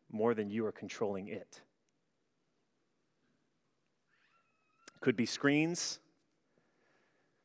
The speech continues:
social media, Netflix, pornography. Could be alcohol or drugs or food of any kind. Could be a relationship that's become codependent or unhealthy.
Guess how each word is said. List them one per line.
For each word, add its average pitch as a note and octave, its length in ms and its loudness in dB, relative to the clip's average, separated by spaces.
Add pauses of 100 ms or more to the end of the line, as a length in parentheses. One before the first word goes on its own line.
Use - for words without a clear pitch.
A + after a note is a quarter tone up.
(200)
social - 360 0
media, D#3+ 460 6 (960)
Netflix, C#3+ 840 4 (320)
pornography. C3+ 800 4 (1600)
Could G2+ 160 -2
be A2 140 -2
alcohol C3 800 4
or F#2+ 100 -8
drugs G#2+ 800 4
or - 160 -2
food B2 560 0 (1900)
of G#2 80 -2
any G#2+ 140 0
kind. A#2+ 460 2 (1400)
Could A#2 140 4
be A2+ 80 6
a G#2+ 60 6
relationship A#2+ 720 2
that's - 160 -4
become B2 360 0
codependent B2 840 -2
or A2 80 -2
unhealthy. A2+ 600 -2